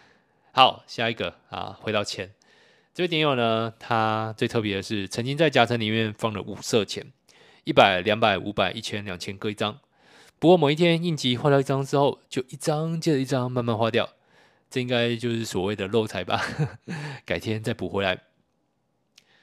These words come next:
这个点友不，不，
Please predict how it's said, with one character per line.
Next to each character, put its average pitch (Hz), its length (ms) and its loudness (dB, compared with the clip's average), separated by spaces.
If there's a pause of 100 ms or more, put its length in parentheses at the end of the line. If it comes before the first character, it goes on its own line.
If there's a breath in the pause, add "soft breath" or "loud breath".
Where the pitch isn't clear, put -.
(1200 soft breath)
这 190 100 -10
个 160 40 -4
点 117 140 -2
友 98 140 -2
不， 120 260 -8 (440)
不， 120 180 -10